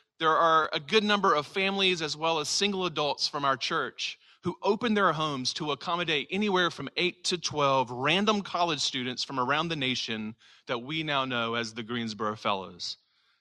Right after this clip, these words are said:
Yet, it would be an understatement to simply say those families and adults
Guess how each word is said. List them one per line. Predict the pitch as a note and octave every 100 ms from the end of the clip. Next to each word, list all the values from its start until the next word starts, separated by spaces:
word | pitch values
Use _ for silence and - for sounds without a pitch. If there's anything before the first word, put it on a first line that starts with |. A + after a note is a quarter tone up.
| _ _ _ _ _ - -
Yet, | - G3 A3 - -
it | F#3
would | A3+ F#3+ D3+
be | F#3 F3+ F3+ -
an | D3+ D3 - D3
understatement | F3 F3 E3 - B2 A2+ A2 G#2+
to | - B2
simply | - F3+ F3+ F3 E3+
say | D#3+ - A#2 F#2+ F2+ F2+ _ -
those | G3 A#3 G3+
families | - F3 F#3 F#3 F3 D#3
and | C#3+
adults | C#3 C#3+ C#3 -